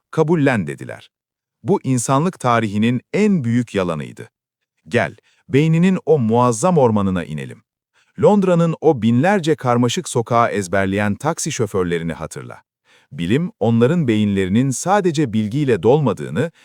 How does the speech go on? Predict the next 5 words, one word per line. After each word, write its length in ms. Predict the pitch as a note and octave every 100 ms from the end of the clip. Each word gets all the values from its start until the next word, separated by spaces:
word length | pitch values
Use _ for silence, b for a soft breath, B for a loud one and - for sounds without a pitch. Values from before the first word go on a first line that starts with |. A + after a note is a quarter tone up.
| b
fiziksel 480 | - D3 E3 - B2+
olarak 380 | G#2 G2 F#3 -
büyüdüğünü 500 | C3+ D#3+ C#3+ D3+ C#3+
ispatladı. 680 | D#2+ - D2 - C2 - _ _ _ _ _
Nöroplastisite. 1080 | G#2 D3 D3+ D3+ A#2 G2+ - F#2+ F2+ - -